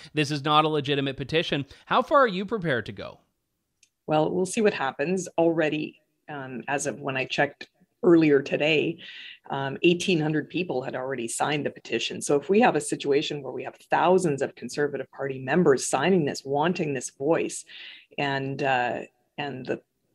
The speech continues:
Speaker 2: party brass rules it out of order, that will not be acceptable to the members. And frankly, I'm a, I'm a lawyer.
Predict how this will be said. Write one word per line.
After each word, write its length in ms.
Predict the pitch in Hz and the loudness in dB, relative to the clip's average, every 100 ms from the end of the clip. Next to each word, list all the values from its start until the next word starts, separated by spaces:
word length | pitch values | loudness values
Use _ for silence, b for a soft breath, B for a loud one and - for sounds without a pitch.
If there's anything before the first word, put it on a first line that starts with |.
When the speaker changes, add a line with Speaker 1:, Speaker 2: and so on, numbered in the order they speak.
| - | -6
Speaker 2:
party 300 | 165 160 147 | 2 4 4
brass 500 | 139 147 139 139 - | 4 2 2 -2 -2
rules 220 | 156 147 | 0 2
it 80 | 143 | 2
out 100 | 147 | 0
of 100 | - | -2
order, 460 | 123 170 135 127 - | 0 0 0 -4 -2
that 140 | 156 | 0
will 80 | 160 | 0
not 240 | 131 127 | -2 -8
be 80 | - | -10
acceptable 480 | - - - - - | -12 -12 -12 -16 -18
to 100 | - | -16
the 60 | 117 | -14
members. 360 | 117 110 165 | -14 -6 -4
And 160 | 151 160 | -4 0
frankly, 400 | 220 214 165 123 175 | 0 2 0 -2 -4
I'm 100 | 180 | -6
a, 100 | - | -4
I'm 120 | 175 208 | -2 2
a 40 | |
lawyer. 460 | 160 143 175 196 | 4 4 2 -2